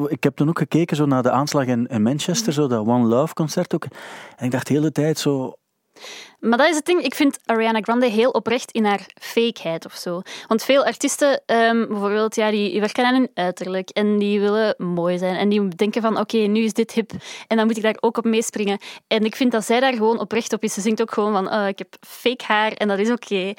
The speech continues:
Speaker 2: En dan denk ik, "Oké,
Speaker 1: Ah, oké,
Speaker 2: leuk."
Speaker 1: dus, dus ze is oprecht in haar fakeheid en dat is eigenlijk het nieuwe, eh, realness.
Speaker 2: Ik vind dat veel leuker dan bijvoorbeeld een Taylor Swift,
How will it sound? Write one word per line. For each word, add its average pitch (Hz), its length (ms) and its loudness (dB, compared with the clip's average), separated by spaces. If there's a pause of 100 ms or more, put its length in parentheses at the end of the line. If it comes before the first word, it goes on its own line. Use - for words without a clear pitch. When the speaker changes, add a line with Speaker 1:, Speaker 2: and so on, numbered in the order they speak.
(180)
Speaker 2:
En 208 80 -2
dan 214 80 4
denk 220 140 0
ik, - 160 -4
"Oké, 226 320 0 (340)
Speaker 1:
Ah, 180 180 2
oké, 220 100 4
Speaker 2:
leuk." 202 240 2
Speaker 1:
dus, 143 140 0
dus 285 320 2
ze 160 120 2
is 175 220 2
oprecht 160 340 0
in 147 100 2
haar 120 100 2
fakeheid 196 600 0 (340)
en 131 320 4
dat 135 220 2
is 120 100 2
eigenlijk 127 300 2
het 110 80 2
nieuwe, 147 520 2 (480)
eh, 113 540 2
realness. 110 760 0
Speaker 2:
Ik - 140 -4
vind 302 140 -2
dat 269 140 0
veel 302 200 0
leuker 294 460 0
dan 220 240 0
bijvoorbeeld 214 440 0
een 220 100 -2
Taylor 202 320 -2
Swift, - 440 -6